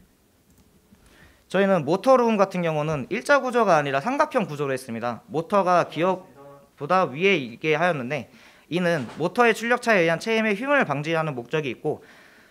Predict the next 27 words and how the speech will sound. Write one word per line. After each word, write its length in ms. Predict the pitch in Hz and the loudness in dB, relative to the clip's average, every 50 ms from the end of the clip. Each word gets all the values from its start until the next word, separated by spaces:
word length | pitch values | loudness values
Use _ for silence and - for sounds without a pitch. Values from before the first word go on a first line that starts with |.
| _ _ | _ _
전장 300 | - 165 165 196 233 226 | -4 -2 2 2 2 4
감소에 380 | - 165 170 180 180 208 196 | 4 0 -2 0 2 0 2
따른 240 | 196 190 180 170 165 | 2 2 2 2 0
선의 220 | 165 208 233 247 233 | -2 0 0 0 0
능력 260 | 214 185 175 165 170 | 2 0 -2 -2 -2
향상과 600 | 214 233 202 220 202 180 165 185 202 214 - - - | -4 0 2 2 2 4 4 2 2 2 -2 -6 -6
경량화를 640 | 151 156 180 208 214 208 185 156 135 147 170 190 | -4 -2 2 4 4 4 4 4 4 2 0 -2
목적으로 420 | 196 - 135 - - 156 143 151 156 | -2 -6 -8 -4 -2 -2 0 0 0
하였습니다. 460 | 170 190 175 - 120 107 95 101 95 - - _ _ _ _ _ _ _ _ - _ _ _ _ _ _ _ _ _ - - - - - - - - - - - - - _ | 0 0 -2 -2 -8 -10 -10 -12 -14 -16 -20 _ _ _ _ _ _ _ _ -20 _ _ _ _ _ _ _ _ _ -20 -20 -20 -20 -20 -20 -20 -16 -14 -14 -14 -14 -18 _
저희가 300 | - - 185 190 185 175 | -2 0 2 4 4 2
시운전 500 | 175 - - 247 285 311 302 269 269 240 | 0 0 -6 -2 -2 0 2 2 2 2
당시에 640 | 175 175 170 170 170 180 175 170 151 - - - _ _ | 2 0 -2 -2 -2 0 0 0 0 -2 -6 -16 _ _
배터리 320 | - 165 165 233 240 240 | -4 -2 2 2 2 2
방전 260 | 208 165 160 180 208 208 | 2 0 0 0 -2 0
시간이 280 | 180 196 175 185 180 | 0 0 0 0 0
평소보다 440 | - 240 262 254 269 262 247 233 202 | 0 -2 -2 -2 0 2 4 4 4
갑자기 320 | - 143 135 - 151 151 | 2 2 -2 -2 -2 -2
빨라진 400 | - 190 220 254 277 247 220 233 | 0 0 0 2 0 0 0 0
것을 160 | 214 202 190 175 | 2 2 2 2
발견을 360 | - 127 127 143 156 156 175 | 0 -2 -2 -2 -2 -2 -2
하고, 520 | 208 208 - 170 170 175 175 151 113 98 - | -2 -4 -4 -4 -4 -2 -2 -2 -4 -6 -8
아, 80 | - 123 | -10 -8
발견을 360 | - 151 156 165 196 180 170 | -4 -2 -2 0 0 0 0
하고 280 | 180 196 180 160 175 139 | -2 -4 -4 -4 -4 -2
원인을 300 | 127 147 175 208 208 185 | 0 0 0 0 -2 -2
찾다 220 | 220 220 - 226 170 | -4 -2 -2 -2 -2
보니까 360 | 143 135 127 - 180 147 | -2 -4 -2 -2 -2 -2